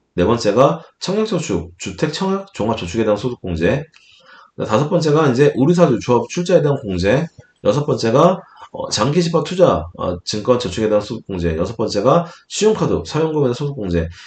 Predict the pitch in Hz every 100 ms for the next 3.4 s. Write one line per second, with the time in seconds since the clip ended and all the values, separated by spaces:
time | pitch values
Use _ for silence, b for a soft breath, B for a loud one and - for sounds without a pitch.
0 | B B B - 233 - - 220 285 320
1 | - 262 139 127 156 190 165 113 92 85
2 | 113 170 247 262 220 214 226 262 262 214
3 | 196 240 285